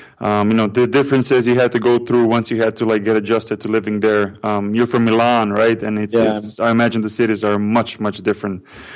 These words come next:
Speaker 1: from each other. Um, you know, give us your thoughts on that.
Speaker 2: Yeah, I mean, at first it was really rough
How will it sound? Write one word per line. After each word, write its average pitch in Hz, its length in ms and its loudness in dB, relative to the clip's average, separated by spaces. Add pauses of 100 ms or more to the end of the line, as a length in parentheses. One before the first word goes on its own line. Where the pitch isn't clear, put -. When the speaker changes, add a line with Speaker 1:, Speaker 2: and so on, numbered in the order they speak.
(180)
Speaker 1:
from 101 220 -2
each 104 140 -4
other. 101 340 2 (260)
Um, 101 420 0
you 110 60 0
know, 104 80 0
give 110 180 0
us 113 140 0
your 117 80 2
thoughts 104 260 0
on 98 80 -6
that. 95 200 -6 (500)
Speaker 2:
Yeah, 190 340 -2
I 180 60 -2
mean, 190 320 0
at 175 300 -2
first 214 320 2
it 160 60 4
was 120 200 4
really 113 240 4
rough 101 340 0